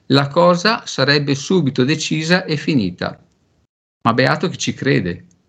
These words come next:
Se la Russia non soltanto annunziasse,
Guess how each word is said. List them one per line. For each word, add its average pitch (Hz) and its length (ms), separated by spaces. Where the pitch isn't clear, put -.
Se - 220
la 170 120
Russia 180 360
non 180 200
soltanto 117 800
annunziasse, 117 1040